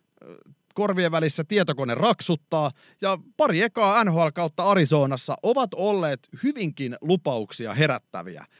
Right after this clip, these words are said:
Hän on lunastanut paikkansa organisaatiossa ja tässä on nyt esimerkki. Arizona on joukkue, jossa ei olla sen suurimman paineen, suurimman suurennuslasin alla, eli siellä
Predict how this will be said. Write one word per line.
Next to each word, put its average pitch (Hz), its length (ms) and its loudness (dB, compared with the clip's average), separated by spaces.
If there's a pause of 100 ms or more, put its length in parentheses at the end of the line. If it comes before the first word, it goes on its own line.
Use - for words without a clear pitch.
(100)
Hän 233 240 -2
on 165 140 0
lunastanut 160 580 -2
paikkansa 135 540 -2
organisaatiossa 147 1000 -2 (200)
ja 135 80 -6
tässä 214 260 -2
on 190 60 -2
nyt 160 140 -6
esimerkki. 131 680 -6 (280)
Arizona 143 640 -2 (920)
on 156 220 -2 (300)
joukkue, 208 520 -2 (300)
jossa 165 440 -6
ei 139 180 -4
olla 139 160 -4
sen 104 200 -12
suurimman 208 640 -6
paineen, 180 560 -4
suurimman 175 480 0
suurennuslasin 131 760 -6
alla, 139 360 -2 (220)
eli 135 180 -6
siellä 175 400 -6